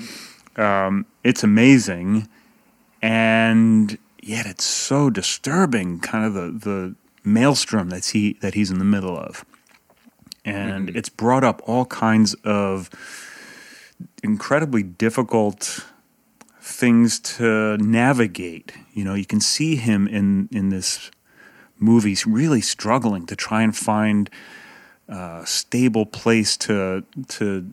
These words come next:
Speaker 1: position himself. And he's
Speaker 2: Mm-hmm.
Speaker 1: really aware of all these pitfalls that are being set up all around him. And it's amazing how well he navigates all that stuff.
Speaker 2: Mm-hmm.
Speaker 1: Like, it's just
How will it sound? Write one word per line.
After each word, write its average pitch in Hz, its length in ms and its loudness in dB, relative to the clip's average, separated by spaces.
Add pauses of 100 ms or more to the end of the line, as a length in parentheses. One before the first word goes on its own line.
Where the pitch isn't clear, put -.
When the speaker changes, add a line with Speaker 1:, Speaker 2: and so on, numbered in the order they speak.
(260)
Speaker 1:
position 113 540 0
himself. 85 640 -6
And 92 80 -12
he's 92 120 -6
Speaker 2:
Mm-hmm. 127 120 -6
Speaker 1:
really 156 240 2
aware 107 500 0
of 98 220 -4
all 113 200 0
these 104 200 0
pitfalls 92 720 -2
that 95 140 -4
are 92 80 -6
being 95 240 -4
set 104 260 -2
up 104 220 -2
all 92 180 -4
around 113 360 0
him. 76 180 -10
And 104 140 -2
it's 120 120 -4
amazing 160 600 0
how 123 180 0
well 131 280 4
he 113 300 0 (640)
navigates 131 720 -2
all 90 200 -2
that 85 200 -8
stuff. - 340 -4
Speaker 2:
Mm-hmm. 104 180 -6
Speaker 1:
Like, 98 180 -10
it's - 160 -10
just - 420 -10